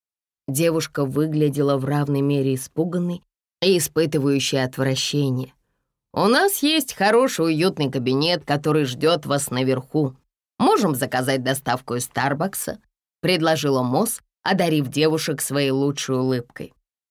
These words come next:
«Это будет просто неформальная беседа. Вы можете очень нам помочь, рассказав все, что знаете».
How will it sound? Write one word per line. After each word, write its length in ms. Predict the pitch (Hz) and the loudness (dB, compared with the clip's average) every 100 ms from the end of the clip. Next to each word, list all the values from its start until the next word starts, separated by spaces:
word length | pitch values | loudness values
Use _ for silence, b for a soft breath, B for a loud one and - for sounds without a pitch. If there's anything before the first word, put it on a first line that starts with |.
| _ - | _ -2
«Это 280 | 175 180 | 0 2
будет 340 | 175 180 170 151 | 0 0 0 -2
просто 560 | 135 151 208 254 - | 0 2 4 2 -2
неформальная 840 | 349 359 160 131 135 131 143 147 151 | -2 0 0 0 0 2 2 2 0
беседа. 600 | 147 190 - 302 175 - _ _ _ _ - | -2 -4 -2 -4 -4 -8 _ _ _ _ 0
Вы 260 | 440 453 | 2 4
можете 460 | 262 214 170 165 151 | 4 2 2 0 4
очень 380 | 156 156 - 139 | 4 2 0 0
нам 260 | 139 135 | 0 -2
помочь, 560 | 131 131 127 123 - b b b b - | 0 0 0 -2 -8 b b b b -2
рассказав 640 | 185 208 - 165 156 202 | 0 0 0 0 2 0
все, 220 | 196 - 151 | 0 0 -2
что 260 | 147 135 131 | 0 -2 -2
знаете». 580 | 127 120 123 - - | -4 -6 -10 -10 -12